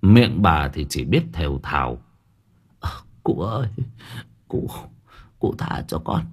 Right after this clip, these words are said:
Con xin cụ tha cho con. Lão Chánh đạp một hồi, thấm mệt,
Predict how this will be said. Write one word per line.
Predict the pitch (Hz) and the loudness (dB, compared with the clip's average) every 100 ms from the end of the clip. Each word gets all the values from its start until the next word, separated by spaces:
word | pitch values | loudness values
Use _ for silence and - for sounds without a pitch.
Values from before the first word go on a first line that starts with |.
| - _ _ _ _ _ | -14 _ _ _ _ _
Con | - - | -6 -6
xin | - - 143 | -2 -2 -2
cụ | 76 78 | -4 -8
tha | - 85 82 | -2 0 0
cho | - 87 | -2 -4
con. | - 82 160 165 - - _ _ _ _ _ _ _ _ | -2 0 0 -2 -10 -20 _ _ _ _ _ _ _ _
Lão | 104 127 | 2 4
Chánh | 135 147 | 4 4
đạp | 156 82 | 4 2
một | 71 69 | 0 -4
hồi, | 73 69 65 64 _ | -2 -2 -2 -6 _
thấm | - 113 175 | -2 2 4
mệt, | 92 | 2